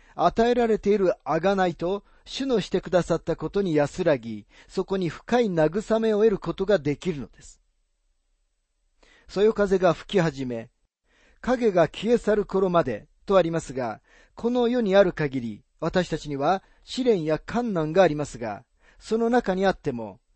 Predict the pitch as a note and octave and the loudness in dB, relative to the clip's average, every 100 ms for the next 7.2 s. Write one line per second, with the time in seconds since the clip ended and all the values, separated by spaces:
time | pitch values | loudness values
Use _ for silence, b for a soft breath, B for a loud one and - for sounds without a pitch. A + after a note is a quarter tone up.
0 | _ D#3+ E3+ F3 D#3+ - D3+ D3 A3 G3+ | _ -4 -2 -2 -4 -6 -4 -4 -2 -2
1 | - - G#3+ G#3+ G#3 G3+ F#3+ - - D#3 | -2 -2 -2 0 0 0 -2 -4 -4 -2
2 | F#3+ A#3 A#3 A3 G#3+ A3 - C#3 A#2 G#2 | 0 0 0 0 0 0 0 -4 -8 -14
3 | _ _ b b b - A#3 B3 - F#3+ | _ _ b b b -8 -4 -4 -4 -2
4 | F#3 E3+ E3+ E3+ E3+ D3+ - D3 C3 b | 0 2 2 0 -6 -8 -6 -4 -4 b
5 | _ E3 G#3 A#3+ A3+ G#3+ G3+ G#3 G#3 - | _ 2 4 4 0 0 0 0 -4 -6
6 | E3+ G3 G3+ D#3+ D3 C#3 F#3 D3+ G2 - | -6 0 2 2 0 -2 -6 -6 -12 -20
7 | - | -20